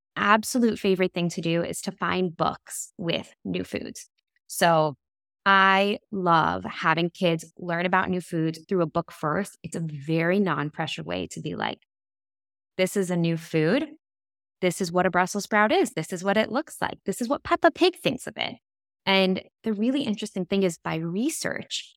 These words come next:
kids are more likely to try a food and they're more likely to actually enjoy that food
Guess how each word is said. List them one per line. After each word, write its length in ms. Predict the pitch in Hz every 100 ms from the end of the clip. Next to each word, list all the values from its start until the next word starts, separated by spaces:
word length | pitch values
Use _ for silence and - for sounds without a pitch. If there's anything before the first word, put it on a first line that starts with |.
| _ _ -
kids 260 | 226 233 -
are 180 | 226 208
more 440 | 196 190 202 247
likely 720 | 233 170 165 165 160 160 160 - _ _ -
to 160 | 214
try 300 | - 202 180
a 100 | 202
food 280 | 233 294 311 -
and 160 | 202
they're 80 | 202
more 280 | 190 185 240
likely 340 | 262 262 285 277
to 240 | - 220 -
actually 400 | 190 - 233 196
enjoy 420 | 196 165 165 170
that 220 | 202 -
food 320 | 254 262 269